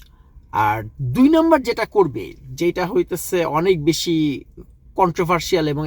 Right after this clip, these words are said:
আমেরিকাতে তোলপাড় চলতেছে, সেটা হইতেছে যে আমেরিকাতে জন্মাইলেই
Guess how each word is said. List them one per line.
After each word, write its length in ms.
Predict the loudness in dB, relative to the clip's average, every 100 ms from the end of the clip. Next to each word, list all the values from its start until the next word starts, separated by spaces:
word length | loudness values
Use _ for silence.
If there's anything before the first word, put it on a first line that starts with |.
| -4
আমেরিকাতে 360 | -2 -2 -4 -6 -2
তোলপাড় 320 | 0 0 -2
চলতেছে, 340 | -4 -6 -10 -10 -12 _ -20 -20 -20 -20 -12 0
সেটা 260 | 0 2 0 2
হইতেছে 520 | -2 -2 -10 -8 -10 -10 -14 -20 -20 _ _ -14 -4
যে 120 | -2 -4 -8 -20 -20 -2 0
আমেরিকাতে 560 | 2 2 2 0 0 -4 -2 2
জন্মাইলেই 680 | 4 4 0 0 2 2